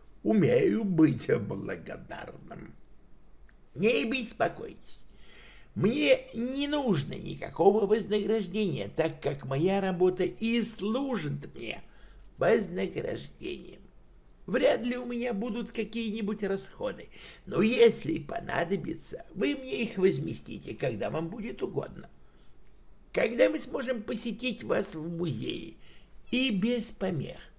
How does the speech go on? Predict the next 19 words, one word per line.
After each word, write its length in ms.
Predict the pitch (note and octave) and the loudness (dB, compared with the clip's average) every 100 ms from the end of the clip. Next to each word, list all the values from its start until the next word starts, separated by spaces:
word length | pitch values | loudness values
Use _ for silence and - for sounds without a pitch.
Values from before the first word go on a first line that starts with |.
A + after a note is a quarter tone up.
| - - - | -20 -18 0
осмотреть 880 | D#3 D3+ C3 A2 - - - A#3 - | 2 2 -2 -6 -4 2 2 2 -4
ваш 380 | - - - - - | -10 -12 -12 -16 -12
зал 420 | B2 A#3 A#3+ A#3 | -2 0 0 -2
ужасов? 600 | - C#3 G#2+ - - - - - - - - - - - - - - | -4 -4 -4 -10 -16 -16 -18 -20 -18 -18 -16 -16 -18 -20 -20 -20 -14
Начиная 720 | - D#3 C#3+ F3+ G#3 G#3+ G#3+ G3 | -4 -4 0 2 2 2 -2 -6
с 120 | - | -2
восьми 400 | D#3 F#3 F3+ G#3 | -2 -2 -4 -4
вечера? 520 | A3+ C#4 - - - - - - - | -4 -8 -8 -12 -12 -16 -18 -20 -2
Превосходно! 920 | - A#3 A3+ G3 - - A2 - - - - - - | 0 2 0 0 -4 -4 -4 -4 -14 -16 -18 -18 -6
Мы 260 | - B3 C#4 | 4 6 6
будем 480 | G#3+ B3 D3+ B2+ G2+ - | 4 2 2 0 -2 4
у 120 | E3 | 6
вас 440 | D3 G#2+ F#3 A#3+ - | 6 4 2 2 -2
сегодня 720 | - - E3 A#2+ - - - - - - | -4 2 2 2 -2 -12 -20 -20 -20 -20
в 220 | - G#2 | -16 -2
восемь. 440 | D3 A2 - - - - - - - - - - - - - - - - - | -2 -2 -10 -16 -18 -20 -20 -20 -20 -20 -20 -20 -20 -20 -20 -20 -20 -20 -10
Э, 300 | C3+ G3 C#3 - - | -8 -4 -6 -8 2
только 460 | C3 G#2+ G#2 - | 4 4 2 4
идите, 600 | C3 C3+ A2 G#2+ - F#2 | 4 4 0 -6 -6 -8